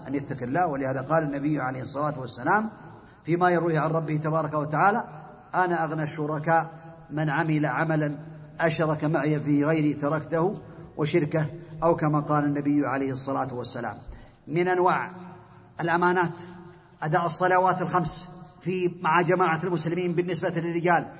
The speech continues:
القادرين، فإن تركها من أعظم الخيانات والقيام بها من أعظم الواجبات.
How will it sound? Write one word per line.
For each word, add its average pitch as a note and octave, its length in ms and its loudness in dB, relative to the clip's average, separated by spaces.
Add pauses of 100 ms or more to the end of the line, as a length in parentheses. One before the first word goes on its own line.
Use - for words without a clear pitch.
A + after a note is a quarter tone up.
(320)
القادرين، E3+ 720 4 (380)
فإن E3+ 320 -2
تركها F3+ 500 4 (300)
من F3 140 0
أعظم F3+ 320 4
الخيانات F3+ 560 2 (440)
والقيام F3 520 4
بها F3+ 420 2 (520)
من F3+ 200 -2
أعظم F3 320 2
الواجبات. F#3 600 4